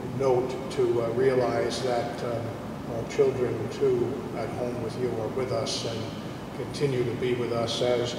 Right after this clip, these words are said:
they continue here in their beautiful works of religious art that they had sent in over these past weeks. So again, um, uh,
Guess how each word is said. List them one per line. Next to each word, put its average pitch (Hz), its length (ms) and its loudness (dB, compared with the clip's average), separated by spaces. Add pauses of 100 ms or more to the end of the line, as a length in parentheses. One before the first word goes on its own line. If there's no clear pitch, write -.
(260)
they 147 140 12
continue 143 600 8
here 131 340 8 (100)
in 131 220 4
their 120 360 4 (520)
beautiful 127 420 4
works 123 560 4
of - 180 0
religious 120 560 0
art 123 260 2 (160)
that 120 160 -2
they 123 140 0
had 110 160 -2
sent - 400 -2
in 120 120 0 (240)
over 117 200 0 (120)
these 113 500 -4
past 113 320 -4 (100)
weeks. 95 280 -6
So 110 500 -2 (720)
again, 135 420 6 (140)
um, 127 80 2
uh, 120 400 0